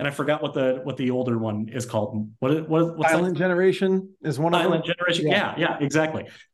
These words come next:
Speaker 1: Uh, and, and then I, I think the next generation, is the next gener-, is it Gen Alpha? I think it is. Even, like, those who are, I don't know.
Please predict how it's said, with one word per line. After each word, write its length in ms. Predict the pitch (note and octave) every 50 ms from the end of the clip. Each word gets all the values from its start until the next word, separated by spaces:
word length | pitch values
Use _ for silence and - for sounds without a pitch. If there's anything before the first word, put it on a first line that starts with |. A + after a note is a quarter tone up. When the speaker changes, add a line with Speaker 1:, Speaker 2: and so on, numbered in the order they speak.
| _ _
Speaker 1:
Uh, 400 | - B2 B2 B2 A#2+ A#2 A#2+ A#2 - - - _
and, 220 | - F3 E3 E3+ E3+
and 140 | E3 D3+ C#3+
then 80 | C#3
I, 300 | C3+ C#3+ D3 D#3+ D#3+ D#3+
I 40 | D3
think 240 | D3+ F#3 F3+ E3+ E3+
the 100 | F3 D#3
next 300 | C#3+ C3 C3+ C#3+ C#3+ -
generation, 480 | - C3+ A#2+ A2+ G#2+ G#2+ G#2+ G#2 D#3
is 220 | F3+ G3 G#3 E3 C#3+
the 60 | D3
next 260 | C#3+ E3+ G#3+ - -
gener-, 260 | A#3+ A3+ A3 A3 G#3+ G#3+
is 120 | E3 D3
it 60 | C#3
Gen 340 | A#2+ - D3+ E3 E3 E3 E3 -
Alpha? 460 | C3+ D3+ D3 - G#3+ G#3+ G#3+ - - -
I 60 | F#3
think 180 | - G#3+ G#3
it 60 | G#3 G3
is. 340 | G3+ G#3 G#3 - - - _ _ _ _ _ _ _
Even, 280 | D3 D3 D3+ D#3+ D#3 C#3+
like, 160 | C3 C3 B2+
those 160 | D3 D3 C3+
who 120 | - D3 C#3
are, 80 | - -
I 100 | A2+ A2
don't 120 | G#2 F#2+
know. 180 | F#2 F2 D#2+